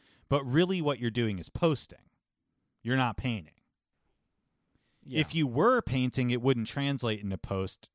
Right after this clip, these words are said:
Speaker 1: therefore it wouldn't get as many likes. Um,
Speaker 2: Yeah.
Speaker 1: so all, all of this, like, sort of posturing about how much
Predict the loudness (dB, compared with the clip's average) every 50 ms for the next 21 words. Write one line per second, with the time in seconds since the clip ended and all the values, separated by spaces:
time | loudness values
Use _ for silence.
0 | _ _ _ _ _ _ -10 -4 -4 -2 -2 -2 -6 -6 -4 -2 0 0 0 -2
1 | -4 -4 -2 -2 -2 0 -2 -4 -4 -4 -6 -6 -4 -6 -6 -6 -8 -8 -8 -12
2 | -14 -16 -18 -20 _ -20 -20 -20 _ _ _ _ _ _ _ _ _ _ _ _
3 | _ _ _ _ _ _ _ _ _ _ _ _ _ -6 -6 -4 -6 -8 -10 -14
4 | _ _ _ -4 0 2 4 6 6 4 4 4 6 6 6 6 4 4 4 4
5 | 6 6 4 2 2 -2 -2 0 0 0 0 0 -2 -6 -16 -20 _ _ _ _
6 | -4 -2 -2 -2 -2 -6 _ -12 -6 -2 -2 -2 -2 -2 -4 -4 -4 -2 -2 -2
7 | -2 -4 -6 -6 -4 -4 -4 -4 -4 -6 -4 0 0 2 2 2 0 0 -2 -4
8 | -8 -12 -14